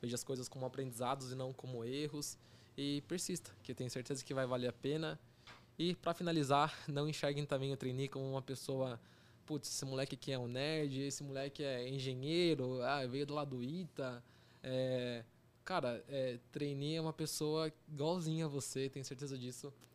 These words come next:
mas é uma pessoa que não desistiu, <laughs> né? É uma pessoa que, é, tava de fato comprometida e foi até o fim.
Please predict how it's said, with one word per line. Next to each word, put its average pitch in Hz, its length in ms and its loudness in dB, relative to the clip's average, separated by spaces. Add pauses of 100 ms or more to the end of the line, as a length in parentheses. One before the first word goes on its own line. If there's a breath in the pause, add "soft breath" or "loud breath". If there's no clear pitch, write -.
(140)
mas 127 120 -2
é 131 40 2
uma 131 80 2
pessoa 143 220 -2
que - 80 -4
não 147 100 0
desistiu, 131 400 2
<laughs> - 200 0
né? - 920 -6
É 117 40 -4
uma 120 140 -4
pessoa 131 240 -6
que, 135 280 -4 (380 soft breath)
é, 123 160 -4
tava 131 300 0
de 131 100 -6
fato 135 640 -2
comprometida 190 880 0 (140)
e 208 340 -2
foi 190 140 -4
até 190 120 -4
o 208 40 -4
fim. 139 240 -8